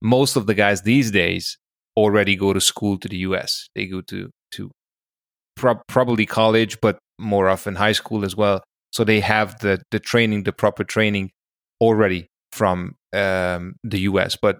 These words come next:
Dominic was trained entirely, obviously in the eighties and, and, and seventies in Europe. So he was the first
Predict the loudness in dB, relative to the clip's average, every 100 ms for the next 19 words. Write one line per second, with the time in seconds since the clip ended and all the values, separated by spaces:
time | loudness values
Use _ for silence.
0 | 0 2 4 2 -2 _ _ _ -2 -2
1 | -2 -6 0 4 4 0 -6 -6 0 0
2 | 0 -2 -10 -14 _ _ _ _ -2 0
3 | 0 -4 -4 -4 0 2 2 0 -4 -4
4 | -8 -8 -10 -10 -12 -12 -8 0 0 0
5 | -4 -6 -4 -4 2 2 2 -2 _ _
6 | _ _ _ _ -8 -2 2 2 2 0
7 | -2 2 2 0 -6